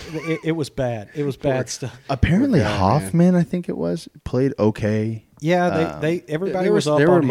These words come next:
Speaker 2: moments.
Speaker 1: Yeah.
Speaker 2: There, there were moments, but it was just not what you need to see.
Speaker 3: Yeah.
Speaker 2: I mean, to be fair, I, I know that O linemen, like, O line depth is, is not exactly, um, something that a, a lot of teams have.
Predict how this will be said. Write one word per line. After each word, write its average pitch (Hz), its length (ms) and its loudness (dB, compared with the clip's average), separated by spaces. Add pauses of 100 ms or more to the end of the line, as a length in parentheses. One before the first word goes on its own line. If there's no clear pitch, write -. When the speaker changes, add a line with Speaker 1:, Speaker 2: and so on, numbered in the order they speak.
Speaker 2:
moments. 110 500 -4
Speaker 1:
Yeah. 127 220 -2
Speaker 2:
There, 113 100 -6
there 117 120 -4
were 113 80 -4
moments, 101 380 -4
but 104 140 -8
it 107 100 -2
was 104 180 -8
just 104 260 -8
not 98 300 -8
what 98 180 -16
you 101 80 -12
need 98 140 -12
to 95 60 -14
see. 98 200 -10
Speaker 3:
Yeah. 98 280 -8 (360)
Speaker 2:
I 156 40 0
mean, 165 120 4
to 165 100 -6
be 170 120 2
fair, 143 640 -2
I, 135 80 -4
I 139 40 0
know 123 220 0
that 117 240 -6
O 107 120 -2
linemen, 107 720 -6
like, 101 280 -14 (100)
O 107 100 -4
line 107 380 -4
depth 95 480 -10 (100)
is, 101 440 -10 (120)
is 95 180 -12
not 98 220 -8
exactly, 95 760 -10 (120)
um, 90 460 -12
something 95 400 -14
that 92 180 -12 (1120)
a, - 60 -20
a - 160 -16
lot 95 240 -6
of 98 60 -8
teams 98 300 -8
have. 98 500 -8